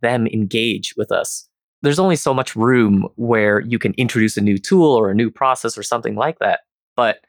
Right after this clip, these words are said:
a lot of times people are really, really busy. They have their own lives going on, their own days going on. Everyone already has a day job. You need to create avenues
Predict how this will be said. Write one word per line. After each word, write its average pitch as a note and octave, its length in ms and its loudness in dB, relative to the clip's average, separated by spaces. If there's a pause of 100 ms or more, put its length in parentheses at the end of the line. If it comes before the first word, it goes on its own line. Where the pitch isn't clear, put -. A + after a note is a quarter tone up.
(140)
a B2 80 0
lot D3+ 180 2
of F3+ 60 -2
times A2 300 -4
people C3+ 260 -2
are G#2+ 100 0
really, G#2 280 0
really - 340 -6
busy. C3 340 2
They G#2 140 0
have G#2+ 200 -4
their G#2+ 220 0
own C#3+ 160 0
lives A#2+ 320 -2
going G#2+ 220 -2
on, G#2 100 -2
their A2 140 0
own A#2+ 160 0
days G#2 320 0
going G2+ 260 -2
on. G2 300 -2
Everyone A#2 220 -2
already G2+ 240 -2
has A2 320 -4
a F#2+ 60 -10
day G2+ 220 -4
job. F#2+ 300 -2 (480)
You C3 100 -2
need D#3 140 2
to F3 100 -2
create C3+ 480 -2
avenues A2+ 720 -2